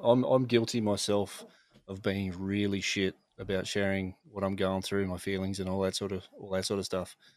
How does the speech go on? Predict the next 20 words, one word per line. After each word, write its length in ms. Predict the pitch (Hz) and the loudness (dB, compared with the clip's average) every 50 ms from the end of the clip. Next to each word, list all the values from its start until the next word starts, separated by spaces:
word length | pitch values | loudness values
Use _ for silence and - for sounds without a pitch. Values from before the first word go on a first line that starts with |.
| _ _ _ _ _ - - | _ _ _ _ _ -4 0
And, 220 | 98 98 98 95 | 2 2 4 4
um, 460 | 95 95 98 95 92 92 92 90 90 _ _ - | 4 4 2 2 0 -2 -4 -4 -8 _ _ -6
if 180 | 110 110 - | -4 2 6
I 140 | 113 107 104 | 8 8 8
can 160 | - 113 104 | 8 4 -2
sort 240 | - - 107 104 98 | 0 0 2 2 4
of 260 | 95 95 95 92 - | 4 2 2 0 2
add 220 | - 104 98 92 - | 2 2 2 2 2
anything 440 | 98 92 92 92 - - 90 90 85 | -2 -2 -2 -4 -4 -6 -8 -8 -6
to 180 | - 98 98 | -4 -2 -2
that, 240 | 95 92 90 90 - - | 0 0 0 -2 -2 -4
it 160 | - 92 92 | -4 -2 -2
is 480 | 98 95 92 95 92 - - - - _ _ _ _ _ _ _ _ _ _ _ - | -2 -2 -2 -4 -4 -6 -6 -8 -8 _ _ _ _ _ _ _ _ _ _ _ -4
probably, 640 | - 113 113 107 110 104 104 101 98 98 95 90 - _ _ _ _ _ _ _ _ _ _ _ _ _ _ _ _ _ _ - | 0 2 2 4 4 4 4 4 2 0 -2 -4 -8 _ _ _ _ _ _ _ _ _ _ _ _ _ _ _ _ _ _ -4
um, 600 | 98 98 98 98 98 98 98 95 95 95 92 92 - _ _ _ - - | 0 0 2 2 0 0 0 -2 -2 -2 -4 -8 -10 _ _ _ -10 -6
to, 140 | - 107 | -4 -4
to, 260 | 101 - 107 95 98 98 | -2 0 -2 0 -2 -2
to 200 | - - - 107 | -2 -2 0 4
anyone 320 | 104 107 104 98 92 92 | 4 4 4 4 2 2
listening, 480 | 98 101 95 - - 95 87 90 90 | 2 0 0 0 -2 -2 -4 -4 -6